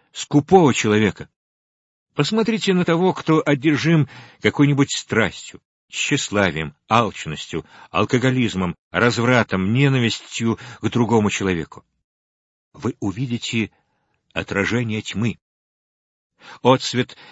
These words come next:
демонического духа в человеке. Как часто человек делается пленником зла,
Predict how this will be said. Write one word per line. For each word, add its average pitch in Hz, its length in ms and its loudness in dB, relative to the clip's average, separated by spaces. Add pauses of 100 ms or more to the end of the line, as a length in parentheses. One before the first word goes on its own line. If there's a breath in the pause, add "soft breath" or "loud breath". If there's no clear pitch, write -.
демонического 139 880 4
духа 135 360 0
в - 40 -6
человеке. 82 580 -4 (1000)
Как 214 240 4
часто 135 400 2
человек 127 420 2
делается 147 460 2
пленником 143 680 0
зла, 95 480 0